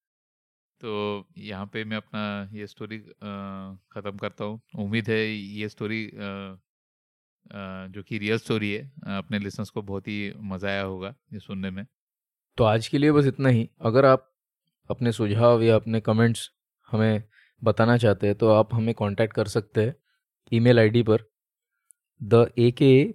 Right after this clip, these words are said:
Speaker 2: पॉडकास्ट्स, प्लूरल, एस है अंत में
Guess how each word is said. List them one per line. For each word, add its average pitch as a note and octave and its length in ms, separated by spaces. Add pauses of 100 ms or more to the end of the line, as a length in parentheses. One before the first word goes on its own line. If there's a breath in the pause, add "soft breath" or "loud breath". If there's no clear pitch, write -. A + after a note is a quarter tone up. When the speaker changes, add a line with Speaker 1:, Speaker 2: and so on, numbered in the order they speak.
Speaker 2:
पॉडकास्ट्स, - 880 (540)
प्लूरल, A#2+ 420 (460)
एस A#2 240
है B2+ 320
अंत A2 220
में A#2+ 160